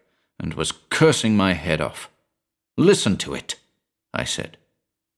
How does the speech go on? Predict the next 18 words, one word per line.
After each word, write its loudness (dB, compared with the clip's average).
and -6
suddenly 0
there -6
was -2
something 0
else 2
for -2
us 0
to -2
listen 0
to. -14
It -6
was 2
the 6
voice 2
of -14
Peter 2
Ingram. -4